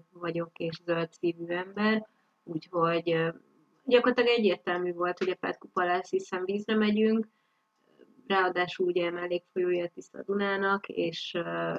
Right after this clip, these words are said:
és így van kapcsolódás is, környezetvédelemről szól, és, ö, nagyon szeretem azt a pet kupásokban, hogy ők, sokan beszélünk a környezetvédelemről,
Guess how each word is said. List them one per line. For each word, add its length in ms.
és 200
így 120
van 160
kapcsolódás 800
is, 260
környezetvédelemről 1080
szól, 260
és, 220
ö, 40
nagyon 280
szeretem 460
azt 180
a 40
pet 260
kupásokban, 720
hogy 180
ők, 120
sokan 420
beszélünk 540
a 80
környezetvédelemről, 1400